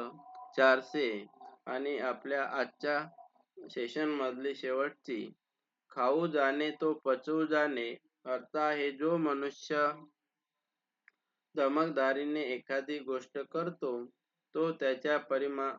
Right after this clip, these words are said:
परिणामांना सामोरे जाण्यास तयार असतो. धन्यवाद मित्रांनो. आपण चॅनलला नवीन असाल तर चॅनल सबस्क्राईब करा आणि आपल्या अभ्यास करणाऱ्या मित्रांना शेअर करा.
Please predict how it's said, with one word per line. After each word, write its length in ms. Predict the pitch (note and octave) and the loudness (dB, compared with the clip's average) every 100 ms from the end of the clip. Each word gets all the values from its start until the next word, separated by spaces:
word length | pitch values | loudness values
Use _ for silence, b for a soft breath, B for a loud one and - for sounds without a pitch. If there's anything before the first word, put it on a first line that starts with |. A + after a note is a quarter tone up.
| _ | _
परिणामांना 1040 | C3+ C3 D3+ D#3 C#3 C3 C3 C3+ C#3 C#3 C#3 | -2 0 2 0 0 0 0 0 0 -2 -2
सामोरे 580 | C#3 B2+ C3+ C3+ D3 D3 | -2 -2 0 -2 0 0
जाण्यास 500 | B2+ B2+ C3+ C#3+ - | 0 0 -2 -4 -4
तयार 340 | A#2+ A2+ A#2+ C3+ | -4 -2 0 0
असतो. 400 | G#2+ - - A2 _ _ _ _ _ _ _ _ _ _ _ _ _ _ _ - _ _ _ _ _ - G#2 | -2 -6 -20 -20 _ _ _ _ _ _ _ _ _ _ _ _ _ _ _ -20 _ _ _ _ _ -20 -8
धन्यवाद 500 | A#2+ C3 D#3 F3 F3+ | -4 0 2 4 4
मित्रांनो. 680 | D#3+ B2 B2+ C3 C3+ A2+ G#2 - _ | 2 -2 -2 -2 -2 -2 -4 -8 _
आपण 360 | B2 B2 E3 F3+ | -6 -2 0 0
चॅनलला 560 | E3+ D3+ D3+ D3+ D#3 D3+ | 0 0 0 0 0 -2
नवीन 400 | C#3+ C#3 D3+ C#3+ | -2 -2 -4 -4
असाल 340 | C#3 D3+ D3 D3+ | -4 -4 -4 -4
तर 100 | D3+ | -6
चॅनल 460 | D3 C3 C#3 C#3+ | -2 -2 -2 -4
सबस्क्राईब 640 | D3 B2 A#2+ - C3 C3+ - - | -4 -6 -8 -8 -4 -4 -4 -2
करा 300 | B2 A2+ G2 G#2+ _ b b - | 0 0 -2 -10 _ b b -12
आणि 260 | C3 C#3+ D3+ | -8 -4 -2
आपल्या 480 | C#3+ B2+ D3+ D3+ C3 | -2 -2 0 2 2
अभ्यास 380 | B2 C#3+ D3 | 0 -4 -6
करणाऱ्या 520 | - C#3 C#3+ C#3+ D3 C#3+ | -4 -4 -2 -2 -2 -2
मित्रांना 680 | C3+ B2 C3+ C#3 C#3+ C#3+ C#3+ | -4 -6 -4 -4 -2 -4 -4
शेअर 340 | - C#3+ C#3+ | -4 0 0
करा. 380 | C#3+ G#2+ - F#2 | -2 -6 -8 -10